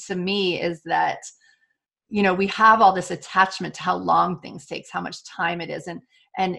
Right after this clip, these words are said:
really these ninety seconds, these five minutes, these ten minutes are so, like, they open up time. And here we are talking about time, and they open up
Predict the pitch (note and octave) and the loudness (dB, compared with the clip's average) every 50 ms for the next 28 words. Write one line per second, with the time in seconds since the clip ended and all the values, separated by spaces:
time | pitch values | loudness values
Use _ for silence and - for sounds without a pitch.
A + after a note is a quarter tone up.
0 | - _ G3+ G3 F#3+ G3+ G#3+ A3 G#3+ G#3 - F3 E3+ D#3+ - F3 E3+ F3 F3 F3 | -8 _ -10 -4 0 0 2 2 2 0 0 -2 -4 -4 -2 -2 -2 -2 -2 -4
1 | E3 - - E3+ E3 - E3+ E3 D3+ - E3+ E3 - - E3 E3 E3 D#3+ F3+ F3 | -4 2 2 2 2 0 -6 -10 -10 -10 -10 -10 -6 0 2 2 2 2 0 -8
2 | E3 D3+ C#3 - - F3 E3 - - - F3+ E3+ E3 E3+ E3+ E3+ D3 C3 - - | -10 -10 -10 -12 -12 -12 -12 -12 -8 -6 -4 -4 -4 -4 -6 -6 -6 -8 -8 -8
3 | E3+ F3 - - - - - - - - G3+ F#3 F#3 F#3 F#3+ G3 F#3+ F#3+ G3 G3 | -8 -8 -8 -8 -12 -14 -14 -12 -4 2 4 4 6 6 4 4 2 0 0 -2
4 | - - - _ - G3 F#3 F#3 - - - F#3+ G3+ G#3 G#3+ G#3+ - A3+ A#3 A3+ | -6 -10 -14 _ -2 -2 -2 -2 -6 -12 -6 -2 0 2 2 2 2 2 0 0
5 | A3+ A3+ G#3 G3+ F3+ - - - - A#3 A#3+ C#4+ D4 G3+ E3+ - C#3+ D3+ D#3+ F3 | 0 2 4 4 4 2 2 -4 -2 2 4 4 4 2 0 -2 -6 -6 -4 -2
6 | - G3 G3 G3 G#3+ A3 A3 A3 A3+ G#3+ G3+ G3 F#3+ - G3 F#3+ G3 G#3 G3+ F#3 | -2 0 0 0 0 0 0 2 4 6 6 6 6 4 4 4 4 4 2 2
7 | F3 D#3+ - - - - G#3 G#3 G#3 F#3 F3 F3 F3+ F#3 F#3+ - - G#3+ G#3+ G#3+ | 4 2 2 2 0 0 2 2 2 2 0 0 0 0 -2 0 0 0 0 0
8 | - G#3+ F#3 E3 - | -2 0 0 0 0